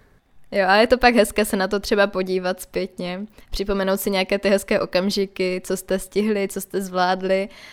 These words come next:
a já bych to i brala jako součást plánování,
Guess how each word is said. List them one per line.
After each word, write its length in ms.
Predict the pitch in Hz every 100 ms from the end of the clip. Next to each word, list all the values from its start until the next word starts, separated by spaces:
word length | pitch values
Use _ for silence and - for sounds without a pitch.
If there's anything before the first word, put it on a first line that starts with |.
| - -
a 600 | 196 185 180 185 180 180 - _ _
já 120 | 208 226
bych 160 | 262
to 140 | - 208
i 60 |
brala 260 | 196 175 175
jako 180 | 180 185
součást 440 | 175 175 - 180
plánování, 880 | - 170 170 175 180 170 170 175 190